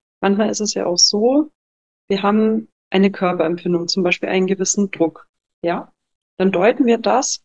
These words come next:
und spüren zum Beispiel, oh, dieser Druck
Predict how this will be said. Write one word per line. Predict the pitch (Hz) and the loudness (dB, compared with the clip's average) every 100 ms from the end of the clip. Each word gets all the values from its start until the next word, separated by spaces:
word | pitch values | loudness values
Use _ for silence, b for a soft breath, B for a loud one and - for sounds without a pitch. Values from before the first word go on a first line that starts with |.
| _ | _
und | 196 196 196 - _ _ _ _ _ _ _ _ _ | -2 0 -2 -6 _ _ _ _ _ _ _ _ _
spüren | - - 226 240 247 | -6 2 2 4 0
zum | 214 | -4
Beispiel, | 208 208 - 214 208 214 220 - _ | -2 -2 -2 0 2 0 -4 -12 _
oh, | 208 226 | 0 2
dieser | 208 190 175 | 0 -2 -2
Druck | 196 240 - | 0 0 -2